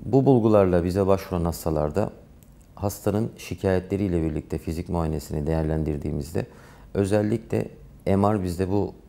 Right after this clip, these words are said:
e, tanıyı koymamızda oldukça yardımcıdır. E, tedavi olarak hastanın fizik tedavi, boyunluk kullanması, e, cerrahi olmayan diğer yöntemler denendikten sonra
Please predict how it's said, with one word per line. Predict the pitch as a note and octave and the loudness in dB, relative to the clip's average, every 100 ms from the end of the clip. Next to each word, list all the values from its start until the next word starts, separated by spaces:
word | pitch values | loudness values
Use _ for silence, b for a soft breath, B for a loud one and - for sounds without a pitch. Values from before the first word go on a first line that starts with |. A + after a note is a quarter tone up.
| - - | -20 -8
e, | F2+ E2+ E2+ | -4 -2 -2
tanıyı | F#2+ F2+ E2+ | 0 0 2
koymamızda | F#2 F2+ E2+ D#2+ D#2+ F#2+ | 0 0 0 -2 -4 -4
oldukça | F2 F2+ F2 - F2+ | 0 -2 -2 -2 2
yardımcıdır. | E2 E2 E2 - F2+ - B B B B B B B - - | 2 2 -2 -4 -8 -12 B B B B B B B -10 -2
E, | G2+ G2 G2 G2 F#2+ | 0 0 -2 -4 -4
tedavi | - A2 A2+ A#2+ | 4 10 10 10
olarak | C3+ G#2 A2 - - - - | 8 8 4 0 -18 -20 -2
hastanın | G#2+ - - G2 A2 - - | -2 0 -4 -2 -2 -6 -6
fizik | F#2+ F#2+ - | -6 -4 0
tedavi, | F#2 E2+ D#2 E2+ D#2+ | 4 4 4 0 2
boyunluk | F2 F2+ F2+ - | 2 2 -2 -4
kullanması, | F2 E2 D2+ D2 - D#2+ - - - | 0 0 0 -6 -4 -6 -6 -14 -12
e, | F#2 E2 D#2+ | -8 -6 -2
cerrahi | F#2+ F2+ F2+ F#2 | 0 4 4 2
olmayan | - G#2 G#2+ F#2 E2 | 2 4 4 4 2
diğer | E2 F2 | 2 2
yöntemler | E2+ E2 E2 D#2+ D#2 | 2 -2 -2 -4 -2
denendikten | E2 E2+ E2+ E2 F#2+ F#2+ | -2 0 -2 -4 -4 -4
sonra | - D#2+ | -4 -2